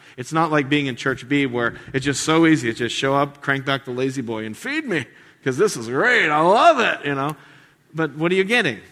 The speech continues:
What are you being fed? How are you growing? How are the people? Are they praying? Are they really seeking Christ? And Paul says, it's about being faithful. It's about being faithful. And so if you're a pastor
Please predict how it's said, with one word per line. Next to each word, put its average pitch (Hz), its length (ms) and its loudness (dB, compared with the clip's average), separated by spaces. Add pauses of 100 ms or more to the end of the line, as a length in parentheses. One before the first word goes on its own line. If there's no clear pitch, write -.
(140)
What 120 100 -8
are 131 40 -4
you 131 40 -2
being 135 160 -4
fed? 127 380 -2 (1120)
How - 140 -10
are 107 40 -6
you 110 120 -6
growing? 117 540 -2
How 143 120 -4
are 185 100 -2
the 185 100 -8
people? 185 420 -8
Are 107 120 -6
they 139 140 -6
praying? 165 500 -10
Are 110 100 -8
they 113 100 -6
really 131 240 -6
seeking 131 480 -12
Christ? 139 560 -8 (1300)
And 160 140 -18
Paul 175 180 -2
says, 170 300 -8
it's - 160 -16
about 247 220 -8
being 240 160 -8
faithful. 202 560 -6 (1080)
It's - 140 -20
about 135 320 -6
being 143 180 -10
faithful. 107 580 -14 (880)
And 131 100 -10
so 143 240 2
if 127 100 -4
you're 139 140 0
a 117 40 -2
pastor 139 640 -4